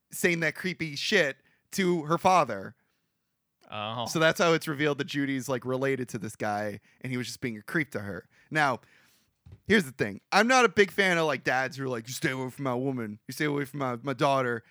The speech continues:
Speaker 1: You know, she can make her own decisions. But it's like, get another pilot.
Speaker 2: Yeah.
Speaker 1: Get somebody that
Speaker 2: That
Speaker 1: respects
Speaker 2: dude's
Speaker 1: women.
Speaker 2: gross.
Speaker 1: Like,
Speaker 2: Yeah.
Speaker 1: you know?
Speaker 2: Like,
Speaker 1: 'Cause
Speaker 2: I, I, I'm, I'm okay with those dads if they have the right, like, if they have the, uh,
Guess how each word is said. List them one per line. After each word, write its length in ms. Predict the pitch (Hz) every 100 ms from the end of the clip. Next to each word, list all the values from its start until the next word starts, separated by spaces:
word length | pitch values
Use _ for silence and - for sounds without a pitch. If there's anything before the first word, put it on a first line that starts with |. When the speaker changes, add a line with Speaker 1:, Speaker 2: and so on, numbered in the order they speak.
| _
Speaker 1:
You 140 | - 131
know, 160 | 110 - -
she 140 | 220
can 80 | 202
make 140 | 202
her 120 | 151
own 100 | 147
decisions. 520 | 123 120 117 98 90 - _ _ -
But 100 | 196
it's 180 | 196
like, 340 | 233 233 208 - _ _ _ _ _ _ - _ -
get 160 | 466
another 280 | 320 165 98
pilot. 520 | - 135 156 170 180 - _
Speaker 2:
Yeah. 180 | 156 190
Speaker 1:
Get 100 | 190
somebody 200 | - 359 302
that 120 | 226 -
Speaker 2:
That 60 |
Speaker 1:
respects 440 | 208 - - 208 214
Speaker 2:
dude's 100 | 196
Speaker 1:
women. 240 | 190 202
Speaker 2:
gross. 480 | 226 156 151 - -
Speaker 1:
Like, 240 | 202 233 220
Speaker 2:
Yeah. 180 | 220 226
Speaker 1:
you 140 | 233
know? 320 | 247 262 254 - _
Speaker 2:
Like, 160 | 226 262
Speaker 1:
'Cause 120 | 254
Speaker 2:
I, 180 | 220 302 139 131 - 247 -
I, 180 | 220 233 -
I'm, 280 | 226 233 -
I'm 120 | 226 262
okay 240 | 196 -
with 120 | 165
those 180 | 165 151
dads 260 | 127 139 131
if 60 | 123
they 100 | 139
have 140 | 143 123
the 60 |
right, 280 | 104 127 139 - _
like, 260 | 143 127 -
if 140 | 135
they 100 | -
have 200 | 127 123 120
the, 260 | 123 113
uh, 320 | 107 101 95